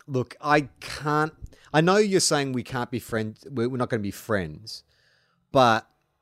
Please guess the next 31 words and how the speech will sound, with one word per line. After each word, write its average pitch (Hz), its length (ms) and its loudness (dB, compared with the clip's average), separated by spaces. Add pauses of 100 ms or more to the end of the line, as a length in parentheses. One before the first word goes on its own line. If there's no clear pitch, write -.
(120)
I 156 200 4
think, 143 300 -4
just 170 180 0
say 143 220 4
it, - 120 -8 (100)
you 113 120 -8
know, 87 180 -6 (220)
it's 120 160 -6
every 127 220 0
day 101 240 0
you 98 60 -2
get 90 140 -6
to. - 100 -16 (460)
I 135 100 4
would 165 160 4
love 131 400 4
to 113 420 -2 (100)
get 113 260 2 (100)
flying 110 480 -2
lessons 101 380 -4
from 101 340 -4
Nat 110 220 -8
Fyfe 92 640 -8 (440)
just 175 360 6
to 160 140 2
hang 127 200 0
out 117 160 2
with 95 140 -8
Nat. 107 180 -4
I 127 200 2
would, 147 260 0